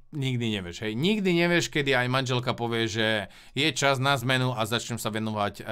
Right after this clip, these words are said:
kryptomenám a následne začnem tradovať ináč. Ženy, neviem, že prečo, ale ženy, vy máte oveľa väčšiu šancu uspieť pri tradingu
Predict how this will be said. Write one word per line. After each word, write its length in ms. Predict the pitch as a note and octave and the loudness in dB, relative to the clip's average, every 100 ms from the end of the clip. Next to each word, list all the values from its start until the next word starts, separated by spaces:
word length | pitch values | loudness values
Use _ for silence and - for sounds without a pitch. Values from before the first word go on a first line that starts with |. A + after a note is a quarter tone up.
| G#2 G2 | -6 -2
kryptomenám 1200 | B2 B2 B2+ A#2+ A#2 A2+ A2 A2 A2 A2 G#2 G#2 | -4 -2 -4 -4 -4 -4 -2 -2 0 0 0 -2
a 100 | G2+ | -4
následne 400 | G2 G2 G2+ G2 | -4 -4 -6 -8
začnem 320 | G2 G2 - | -8 -8 -8
tradovať 480 | G2+ G#2 G2+ F#2+ F#2+ | -6 -4 -2 -4 -4
ináč. 400 | C3+ C#3 B2+ A2+ - - - - - - | -2 2 2 0 -8 -18 -20 -20 -18 -6
Ženy, 400 | A2 D#3 G#3+ F3+ | 0 2 4 2
neviem, 320 | E3+ E3 C#3+ | 2 0 0
že 80 | C3 | -2
prečo, 480 | B2+ C3 B2+ C3+ B2 | 2 2 4 2 4
ale 320 | A#2 A2+ A2+ | 4 4 2
ženy, 240 | C3 C3 | 0 0
vy 120 | A#2+ B2+ | -2 0
máte 240 | B2+ B2+ | 0 0
oveľa 400 | A#2+ C3 D#3+ C3+ | -4 -2 2 2
väčšiu 540 | G#2+ B2+ E3 - F3 D3+ | 2 0 0 -2 0 0
šancu 960 | B2+ - A#2+ B2 B2 - C3 B2+ A#2+ A2+ - _ _ - _ | 0 0 2 0 -2 -2 0 0 0 -4 -14 _ _ -20 _
uspieť 640 | - D3 - - C#3 C3 | -4 -2 -2 0 2 2
pri 140 | B2+ A2+ | 0 -6
tradingu 640 | G#2+ C#3+ F#3 G3 F3+ E3+ | 0 0 2 0 2 2